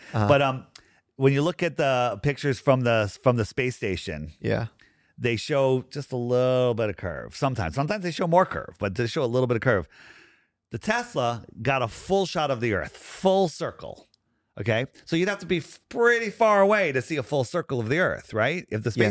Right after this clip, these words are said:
Speaker 1: Yeah.
Speaker 2: station can only see a little bit of curve.
Speaker 1: Yeah, yeah, yeah, yeah, yeah.
Speaker 2: Space station's two hundred fifty miles up. The Tesla was a hundred and seventy miles up. And it saw the full circle. So what does that
Speaker 1: Wow.
Speaker 2: tell us?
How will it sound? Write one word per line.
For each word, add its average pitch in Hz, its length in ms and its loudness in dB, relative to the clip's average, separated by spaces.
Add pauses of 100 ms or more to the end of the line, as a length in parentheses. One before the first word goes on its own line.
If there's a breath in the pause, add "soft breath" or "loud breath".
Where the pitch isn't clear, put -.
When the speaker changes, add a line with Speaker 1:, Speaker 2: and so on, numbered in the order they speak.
Speaker 1:
Yeah. 190 60 -2
Speaker 2:
station 160 160 -8
can 139 120 -2
only 139 200 0
see 123 400 -2 (280 loud breath)
a - 80 -6
little 143 300 4
bit 127 120 2
of 107 80 -2
curve. 120 400 2
Speaker 1:
Yeah, 135 140 4
yeah, 110 200 4
yeah, 101 280 0
yeah, 98 260 -2
yeah. 98 220 -4
Speaker 2:
Space 175 240 -2
station's 143 320 -4
two 143 80 -4
hundred 123 160 -4
fifty 135 220 -2
miles 110 240 2
up. 107 200 0 (140)
The - 100 -6
Tesla 143 360 -4
was 113 100 0
a 104 80 0
hundred 117 520 -2
and 110 140 -2
seventy 104 460 -2
miles 80 400 -8
up. 50 320 -14 (1600)
And 107 100 0
it 107 80 0
saw 107 200 -2
the 92 100 -4
full 101 260 -4
circle. - 580 -12 (760)
So 139 220 4
what 135 220 4
does 190 100 -2
that 175 140 0
Speaker 1:
Wow. 113 80 0
Speaker 2:
tell 143 160 0
us? - 320 -12